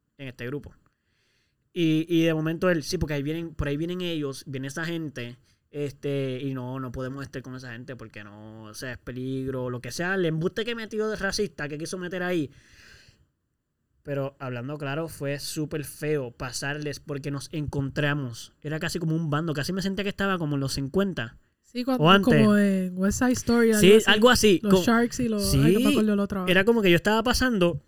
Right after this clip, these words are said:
Speaker 1: en una sola acera. Y hay una sola entrada y
Speaker 2: Sí, era una
Speaker 1: salida
Speaker 2: guerra
Speaker 1: del parque,
Speaker 2: de pandillas,
Speaker 1: literal.
Speaker 2: esta.
Speaker 1: So,
Speaker 2: ¿Estás
Speaker 1: yo esta-
Speaker 2: vestido del color correcto? Del
Speaker 1: Sí, y lo feo era que yo sentía que ellos, pues, no sabían, ellos no estaban, nosotros, o sea, a lo mejor se sintieron que no fuimos porque, pues, éramos todos blancos, puede ser.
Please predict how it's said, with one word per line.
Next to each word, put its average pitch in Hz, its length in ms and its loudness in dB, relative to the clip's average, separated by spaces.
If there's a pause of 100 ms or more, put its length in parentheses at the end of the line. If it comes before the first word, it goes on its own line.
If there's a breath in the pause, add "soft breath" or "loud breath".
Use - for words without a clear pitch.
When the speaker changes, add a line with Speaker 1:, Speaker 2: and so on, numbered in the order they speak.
(760)
Speaker 1:
en 139 120 2
una 170 160 2
sola 214 180 0
acera. 196 440 -2 (640)
Y 123 80 -2
hay 135 60 4
una 151 120 4
sola 202 180 0
entrada 180 280 0
y - 60 2
Speaker 2:
Sí, 240 60 2
era 220 100 4
una 269 100 4
Speaker 1:
salida - 160 6
Speaker 2:
guerra - 60 4
Speaker 1:
del 311 80 4
parque, 226 260 4
Speaker 2:
de 233 60 4 (120)
pandillas, 214 120 4
Speaker 1:
literal. 196 440 6
Speaker 2:
esta. 156 120 0
Speaker 1:
So, 180 80 4
Speaker 2:
¿Estás 165 100 6
Speaker 1:
yo 185 60 8
esta- 185 140 6
Speaker 2:
vestido 330 140 6
del 330 100 2
color 320 260 2
correcto? 302 480 0
Del 269 180 0 (360)
Speaker 1:
Sí, 220 460 4
y 240 80 2
lo 214 180 6
feo 233 300 4
era 294 200 2
que 190 160 2
yo 180 160 6
sentía 233 380 -2
que 233 100 0
ellos, 202 260 2
pues, 220 140 -2
no 185 100 -2
sabían, 214 380 -2
ellos 180 200 4
no 202 60 -2
estaban, 202 340 -2 (220)
nosotros, 160 320 2 (340)
o 156 60 -2
sea, 160 160 2
a 147 140 0
lo 147 80 2
mejor 156 140 2
se 175 80 0
sintieron 190 380 -2
que 156 100 -2
no 147 100 0
fuimos 151 240 -2
porque, 139 520 0 (120)
pues, 135 100 0
éramos 139 220 -2
todos 139 180 2
blancos, 123 380 -4
puede 139 220 2
ser. 113 260 -4